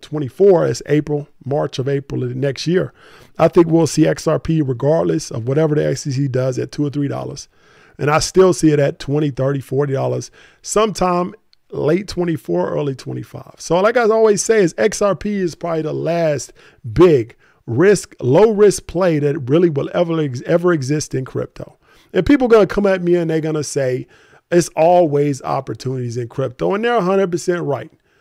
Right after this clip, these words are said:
But with the risk as low as X R P, like I said before, X R P was almost a guaranteed play. It was like ninety percent, right? Because the S E C really didn't have a case.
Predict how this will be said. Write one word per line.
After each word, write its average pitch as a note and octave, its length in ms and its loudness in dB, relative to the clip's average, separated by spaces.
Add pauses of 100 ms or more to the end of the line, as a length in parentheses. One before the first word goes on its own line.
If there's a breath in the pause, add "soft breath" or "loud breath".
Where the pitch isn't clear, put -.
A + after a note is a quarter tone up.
(240)
But G3+ 220 4
with F#3+ 240 6
the E3+ 120 6
risk E3 580 4 (200)
as B2 180 -2
low F#3 360 2
as C#3 120 2
X - 260 -6
R - 140 -14
P, A#2 200 -12
like E3+ 180 -4
I A#3+ 80 4
said A3 260 4
before, F3+ 400 2 (640)
X C4+ 220 2
R A#3 120 8
P B3+ 200 4
was G#3 120 0
almost F#3 300 2
a D3 40 -2
guaranteed D#3+ 560 -2
play. C#3+ 360 -8
It G#3 120 0
was A#3 120 2
like F3+ 100 4
ninety G3 380 0
percent, D#3+ 520 -2
right? C#3+ 200 -6
Because F#3 380 2 (260 loud breath)
the - 100 4
S A3 200 4
E G#3+ 60 2
C A#3 200 0
really G3 320 6
didn't E3 220 2
have D3 120 -2
a B2+ 60 -4
case. - 460 -6